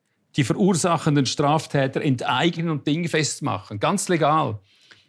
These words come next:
Bitte seht zum Verlauf und zur praktischen Umsetzung, äh, dieser Thematik die im Dezember folgende K-T-V-Sendung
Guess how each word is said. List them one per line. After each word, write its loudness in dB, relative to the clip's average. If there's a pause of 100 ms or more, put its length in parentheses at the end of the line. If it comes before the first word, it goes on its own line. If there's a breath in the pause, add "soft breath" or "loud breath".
(300 soft breath)
Bitte -2
seht 2
zum 0
Verlauf 0
und 0
zur -4
praktischen -2
Umsetzung, -2 (520 soft breath)
äh, 2
dieser -2
Thematik 0
die 0
im 0
Dezember 0
folgende 2
K-T-V-Sendung 0